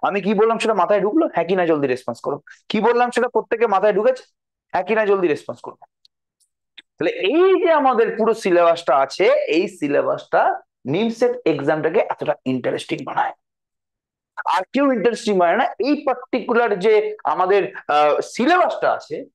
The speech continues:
এই সিলেবাসের জন্যই এখন নিমসেট এক্সামের এত পপুলারিটি বাড়ছে। লোকজন, তুমি যে কোনো জায়গায় চলে যাও, নিমসেট এক্সামের কোর্সের ফি তিরিশ হাজার, পঁয়ত্রিশ হাজার, চল্লিশ হাজার, পঞ্চাশ হাজার।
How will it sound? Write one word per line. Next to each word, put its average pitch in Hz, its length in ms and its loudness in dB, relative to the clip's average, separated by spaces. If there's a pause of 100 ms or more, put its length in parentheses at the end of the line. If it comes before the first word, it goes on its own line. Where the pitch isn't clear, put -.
(160)
এই 180 160 2
সিলেবাসের 196 600 0
জন্যই 202 420 -2
এখন 240 360 0
নিমসেট 202 380 -2
এক্সামের 180 500 0
এত 190 220 -4
পপুলারিটি 160 640 -4
বাড়ছে। - 340 -10 (960)
লোকজন, 247 600 0
তুমি 233 240 -2
যে 185 220 -2
কোনো 302 260 0
জায়গায় 233 340 2
চলে 120 220 0
যাও, 117 180 0 (580)
নিমসেট 208 400 0
এক্সামের 214 400 0
কোর্সের 202 340 2
ফি 208 80 -2 (120)
তিরিশ 190 320 -2
হাজার, 139 220 2 (140)
পঁয়ত্রিশ 175 400 -2
হাজার, 147 220 2 (120)
চল্লিশ 185 360 0
হাজার, 127 200 2 (220)
পঞ্চাশ 185 340 0
হাজার। - 180 -6